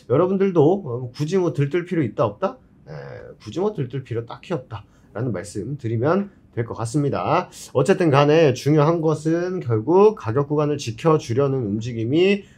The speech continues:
우리 계속 보여진다. 가격을 지켜주려는 요 구간.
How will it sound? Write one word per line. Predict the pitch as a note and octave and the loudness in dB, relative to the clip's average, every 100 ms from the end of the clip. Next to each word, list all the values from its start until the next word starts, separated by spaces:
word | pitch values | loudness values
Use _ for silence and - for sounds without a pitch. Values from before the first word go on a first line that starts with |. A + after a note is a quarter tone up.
| _ | _
우리 | G#2+ | -8
계속 | G#2+ A2 B2 A#2 | -6 -6 -8 -8
보여진다. | G#2 G2+ F#2 D#2+ D#2 _ _ _ - _ _ _ _ _ | -4 -4 -4 -12 -18 _ _ _ -20 _ _ _ _ _
가격을 | G#2+ G#2 A2+ C3 E3+ F3 - _ - | -4 -2 2 4 4 2 -6 _ -12
지켜주려는 | A2 G#2 B2+ A#2+ G#2+ B2 F#2+ E2+ B2+ | -12 -2 -2 -2 -2 -2 -2 -6 -4
요 | G2+ | -4
구간. | F#2+ - D#2 | -6 -12 -20